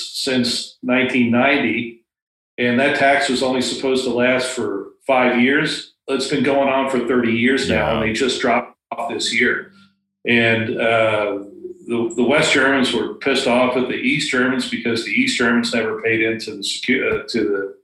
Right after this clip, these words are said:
Speaker 1: the, uh, uh, uh, the, the system for retirement or, or anything like that. And then the East Germans were pissed off at the West Germans, and it, it just goes back and forth. And there's still a little bit of it there.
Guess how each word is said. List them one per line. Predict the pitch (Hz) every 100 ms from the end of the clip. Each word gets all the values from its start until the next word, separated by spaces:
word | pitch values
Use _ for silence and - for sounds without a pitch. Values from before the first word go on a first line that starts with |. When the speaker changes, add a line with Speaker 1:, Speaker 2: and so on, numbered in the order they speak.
| _
Speaker 1:
the, | 101
uh, | 101 95 95 - - - _ _ _ -
uh, | 107 107 104 101 95 - - _ - - -
uh, | 101 101 95 90 90 90
the, | 104 98 95 -
the | -
system | 127 117 123 113
for | - 101
retirement | 95 113 127 131 127 123
or, | - 98 98 92
or | 98 101
anything | 113 120 110
like | 104 101
that. | 117 123 131 - - _ _ -
And | 117 117
then | 117 117 113 110 110 - -
the | 110 107 104 101 -
East | 135 131
Germans | 135 123 123 -
were | 113
pissed | 131 120 -
off | 117 117 117
at | 110
the | 98
West | 117 127 -
Germans, | 131 117 117 120 117
and | 110
it, | - - _
it | - 165
just | 180 -
goes | 139 120
back | 120 117
and | 123 -
forth. | 117 117 117
And | 120 - - _
there's | 160 151
still | - 208 160
a |
little | 151 143 143
bit | 127
of | 117
it | 104 -
there. | 101 - -